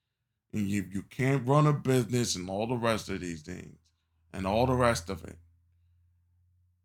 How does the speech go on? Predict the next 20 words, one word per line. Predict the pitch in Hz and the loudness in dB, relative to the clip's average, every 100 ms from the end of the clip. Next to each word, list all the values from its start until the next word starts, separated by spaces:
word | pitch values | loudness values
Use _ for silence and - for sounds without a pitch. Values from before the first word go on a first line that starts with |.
| _ _ _ _ 95 | _ _ _ _ _
you | 95 | -8
gotta | 92 104 110 107 | -2 0 2 0
get | 101 95 101 - | -2 -2 -2 -2
to | 131 139 | -2 -2
a | |
gym, | 120 110 110 104 - _ _ _ _ _ _ _ _ _ _ _ _ _ _ _ _ _ _ _ | -2 -2 -2 -4 -6 _ _ _ _ _ _ _ _ _ _ _ _ _ _ _ _ _ _ _
you | 101 | -6
gotta | 92 101 98 92 | -2 0 0 -2
get | 80 104 104 | -2 -2 -2
to | 120 120 | -4 -2
a | |
martial | 117 110 113 - 117 | 2 2 2 0 0
arts | 107 107 - | 2 2 0
school, | - 85 90 87 73 156 _ _ _ _ _ _ _ _ _ _ - | -6 -6 -6 -6 -8 -12 _ _ _ _ _ _ _ _ _ _ -10
and | 85 | -6
you | 87 | -4
gotta | 82 92 95 | -2 0 0
make | 92 101 104 - | 0 -2 -2 -4
those | 104 101 104 - | -2 -2 -2 -6
two | - 110 110 | -6 -4 -4